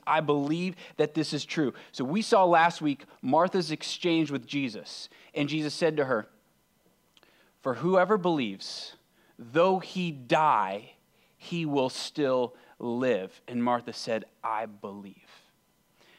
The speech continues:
So fast forward to this week, and Jesus says to Martha, "Martha, remove the stone from the tomb." And Martha responds and says, "But it's gonna stink.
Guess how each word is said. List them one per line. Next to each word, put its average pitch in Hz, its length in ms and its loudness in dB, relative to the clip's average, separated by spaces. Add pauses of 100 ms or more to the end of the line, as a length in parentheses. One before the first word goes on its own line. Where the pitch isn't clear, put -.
So 110 160 -10
fast 160 440 -6
forward 135 420 -2
to - 100 -14
this 143 300 -8
week, - 340 -20 (1400)
and 117 180 -6
Jesus 143 320 -4
says 143 240 -4
to - 120 -10
Martha, 117 500 0
"Martha, 131 340 -2
remove 135 800 -4
the 151 80 -8
stone 131 680 -2
from 120 200 -6
the 110 80 -12
tomb." 101 420 -8 (1000)
And 123 160 0
Martha 139 580 0 (840)
responds 123 540 -6
and 113 100 -10
says, 117 240 -6
"But - 240 -20
it's - 120 -20
gonna 120 220 -12
stink. - 720 -20